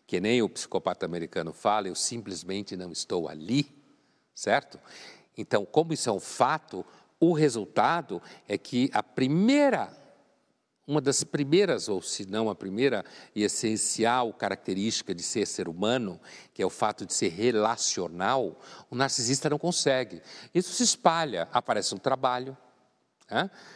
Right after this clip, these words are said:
Ele tende a ser alguém que não se preocupa com ninguém no trabalho, tem muita dificuldade de dividir tarefas, né?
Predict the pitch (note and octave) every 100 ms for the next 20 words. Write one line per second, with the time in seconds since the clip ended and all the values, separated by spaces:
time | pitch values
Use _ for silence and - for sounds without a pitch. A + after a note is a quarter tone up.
0 | - A2 A#2 A#2 C3 A2+ - A#2 G#2+ F#2+
1 | G2 G2+ G2 F2+ D#2+ _ _ _ _ -
2 | - G#2+ G#2+ - - G#2+ - - - G#2
3 | F#2+ F#2+ F#2 - B2+ A2+ G#2 G#2 G#2 -
4 | _ _ _ _ A#2 A#2 C3+ C#3 G2+ -
5 | A2 G2+ F2+ F#2 G2+ E2+ - G2+ G#2 -
6 | _ _ _ _ _ _ _ _ _ _
7 | _ G#2 G2 G2+ - - A2 - - -
8 | - _ _ - A#2 F3+